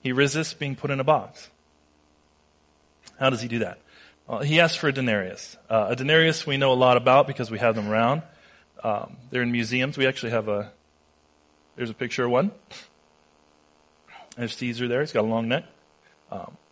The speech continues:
it's a, it's a silver coin, right? He says, Jesus takes this denarius and he says, "Whose image is on it? Whose inscription's on it?" The image that is on it is Tiberius Caesar. The inscription was,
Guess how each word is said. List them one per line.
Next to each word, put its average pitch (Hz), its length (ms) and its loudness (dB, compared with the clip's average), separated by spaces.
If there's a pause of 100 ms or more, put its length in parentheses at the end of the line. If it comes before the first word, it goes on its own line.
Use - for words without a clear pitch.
(280)
it's 143 160 -4
a, 135 60 2
it's 120 180 -6
a 123 60 -4
silver 185 340 4
coin, 180 500 2 (1120)
right? 156 220 0 (380)
He 151 100 2
says, 139 540 6 (240)
Jesus 139 260 -6
takes 127 240 -2
this 135 160 -8
denarius 110 440 -4
and 131 80 -8
he 123 60 -4
says, 113 360 -4
"Whose 131 180 -4
image 135 240 -4
is 113 140 -6
on 95 160 -4
it? - 80 -18 (100)
Whose 117 180 -8
inscription's 120 520 -10
on 90 100 -10
it?" - 80 -20 (1400)
The 135 160 2
image 190 220 4
that 156 100 6
is 131 120 2
on 113 200 2
it 139 240 -2
is 120 200 -4
Tiberius 113 520 0
Caesar. 113 440 -6
The 120 120 -4
inscription 143 540 -6
was, 104 500 -2